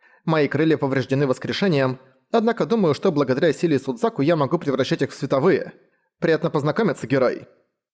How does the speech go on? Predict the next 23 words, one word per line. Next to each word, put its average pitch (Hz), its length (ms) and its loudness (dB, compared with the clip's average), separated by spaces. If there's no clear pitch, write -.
С - 140 -12
этими 131 260 -2
словами 117 460 0
Филория 117 400 2
достала 110 440 0
звездные 123 460 0
когти. - 520 -4
Также 139 240 -4
они 139 120 0
называются 131 520 0
клановыми. 107 720 -2
Смысл 196 400 0
этого 123 220 0
слова 147 300 2
в - 80 -16
том, 214 180 0
что - 180 -2
клановые 123 480 2
герои — 127 500 2
это 160 320 2
подчиненные 135 640 0
священных 117 500 -2
героев, 139 540 0